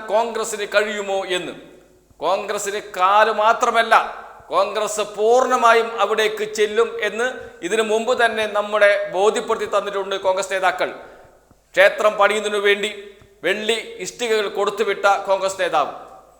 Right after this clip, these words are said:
അവിടെ പോയി പ്രാർത്ഥിക്കുന്ന കോൺഗ്രസ് നേതാവ്, കേരളം വിട്ടാൽ അല്ലെങ്കിൽ ദക്ഷിണേന്ത്യ വിട്ടാൽ ഹൈന്ദവ ചിഹ്നങ്ങൾ ദേഹത്ത് വാരി അണിഞ്ഞ് അമ്പലങ്ങളിൽ തൊഴുതു നിൽക്കുന്ന കോൺഗ്രസ് നേതാക്കൾ, രാഹുൽ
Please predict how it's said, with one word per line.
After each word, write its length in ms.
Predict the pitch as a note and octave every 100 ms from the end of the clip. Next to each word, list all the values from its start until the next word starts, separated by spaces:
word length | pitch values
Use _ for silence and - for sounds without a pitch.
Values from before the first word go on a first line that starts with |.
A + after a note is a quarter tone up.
| _ _
അവിടെ 260 | - G3 A#3 A#3
പോയി 160 | A#3 A3+
പ്രാർത്ഥിക്കുന്ന 500 | G#3+ A3 A3 A3+ A3 A3 G#3+
കോൺഗ്രസ് 300 | G3+ G#3 G#3
നേതാവ്, 300 | F3+ D3+ A#2+ - - - _ _ _ _ _ _
കേരളം 300 | F#3+ A3+ A#3+ A3+
വിട്ടാൽ 320 | A3 - F3+ - F3
അല്ലെങ്കിൽ 260 | G#3 A3+ A3+ G#3 -
ദക്ഷിണേന്ത്യ 440 | F#3 F#3+ A#3+ A#3+ A#3
വിട്ടാൽ 280 | A3+ A3+ F#3 - - - - - - _ -
ഹൈന്ദവ 440 | E3 G#3 A#3 A#3+ A#3 A#3 G#3+
ചിഹ്നങ്ങൾ 440 | A3 A#3 A#3+ A#3 - A3
ദേഹത്ത് 360 | A#3+ B3 A#3+ A3+
വാരി 360 | G#3 A3 A#3+ A#3+ A3 F#3+
അണിഞ്ഞ് 300 | A3+ A#3+ G3+ B2+ - - -
അമ്പലങ്ങളിൽ 460 | G#3 A3+ A#3+ A#3 A3+ A3+ -
തൊഴുതു 260 | A#3 B3 B3+
നിൽക്കുന്ന 400 | A#3 A3+ A3 A3 G#3+ G3+ -
കോൺഗ്രസ് 320 | G3+ G#3 A3 G#3+
നേതാക്കൾ, 380 | G3+ G3 F#3+ C3+ - - D#3+
രാഹുൽ 260 | F#3+ A3